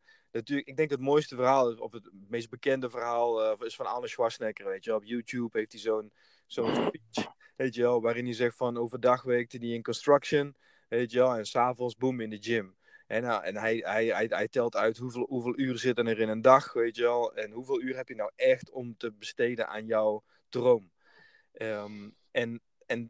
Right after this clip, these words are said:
als je dat rationeel zo uitrekent en je bekijkt van hoeveel tijd heb ik om een studie te doen, hoeveel tijd heb ik om een daytime job te doen en iets op te bouwen, weet je wel, en hoeveel tijd heb ik dan nog om in die droom te stoppen.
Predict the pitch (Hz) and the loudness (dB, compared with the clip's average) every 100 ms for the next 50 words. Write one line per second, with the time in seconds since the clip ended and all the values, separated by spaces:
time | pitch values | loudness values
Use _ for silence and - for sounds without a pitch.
0 | _ 127 123 135 127 123 147 165 151 143 | _ -6 -2 0 0 4 4 4 -2 -2
1 | 127 131 123 - _ 135 156 - 131 117 | 0 0 -2 -6 _ 0 2 2 -2 -2
2 | - 98 98 104 107 117 135 131 - 123 | -6 -12 -12 -12 -10 2 4 4 2 -4
3 | 123 135 131 131 127 131 123 127 123 - | -4 -2 2 2 2 -6 -8 -14 -14 -8
4 | 143 135 127 120 127 117 101 110 117 113 | -6 -6 -8 -4 -4 -6 -6 0 2 2
5 | 123 113 113 117 110 117 127 127 120 117 | 0 -6 -6 -6 -2 0 0 0 -2 4
6 | 120 127 123 _ _ _ _ 123 123 135 | 8 8 8 _ _ _ _ -6 0 2
7 | 135 120 110 - 139 - 123 120 120 120 | 2 -4 -8 -4 -6 -6 2 4 4 2
8 | 117 117 113 120 123 - - - - 131 | 2 0 -2 -6 -8 -14 -20 -16 -8 -6
9 | 135 139 131 135 123 123 123 127 127 123 | -4 -2 -2 -2 -4 0 2 2 0 -4
10 | 123 117 113 127 127 - - 95 - | -6 -8 0 2 2 -6 -4 -4 -4